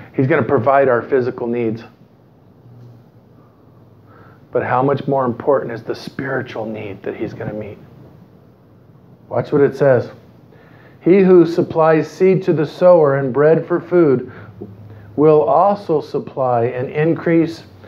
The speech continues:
and increase your store of seed and will enlarge the harvest of your righteousness."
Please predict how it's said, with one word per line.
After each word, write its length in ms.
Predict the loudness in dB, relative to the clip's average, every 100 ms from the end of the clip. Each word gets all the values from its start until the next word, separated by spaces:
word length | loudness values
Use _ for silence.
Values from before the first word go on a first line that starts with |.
| -20 -12
and 260 | -8 -2 0
increase 520 | 2 0 4 2 2
your 140 | -2
store 680 | -2 -4 2 4 4 2 0 -14 -20 -20 -20 -20 -20 -20 -20 -20 -20 -20 -20 -20 -6
of 180 | -2 -2
seed 760 | -4 -2 4 6 6 2 -2 -10
and 220 | -4 0 2
will 220 | 4 4
enlarge 760 | 0 0 2 4 4 4 -2
the 140 | -2 -2
harvest 720 | -2 0 2 2 0 -6 -6
of 180 | -6 -2
your 120 | -2
righteousness." 800 | 0 -2 -4 -10 -12 -14 -14